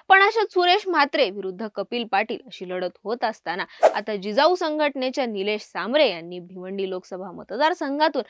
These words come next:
अपक्ष उमेदवार म्हणून आपला फॉर्म भरला. आता त्याचा फटका कुणाला बसू शकतो, याआधी अपक्ष लढणारे निलेश सांबरे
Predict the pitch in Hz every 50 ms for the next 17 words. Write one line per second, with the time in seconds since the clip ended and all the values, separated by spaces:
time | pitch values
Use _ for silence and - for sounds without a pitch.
0 | - - - - - 302 349 381 381 359 - - 392 349 330 311 311 311 285 294
1 | 285 285 269 262 233 214 226 220 190 170 - - 170 160 190 - 214 220 240 240
2 | 240 240 240 226 247 233 - - _ _ _ _ _ - - 196 - 196 196 196
3 | 190 - 202 - - - 175 - - 190 175 - - 180 180 175 202 269 302 277
4 | 285 320 294 311 294 - 285 269 _ - 262 277 - - - - - - 349 359
5 | 370 381 359 311 381 403 370 330 320 - 339 339 339 - 370 330 320 311 277 285
6 | 285 254 240 233 247 254 240 220 214 214 220 233 - - 226 202 208 214 208 208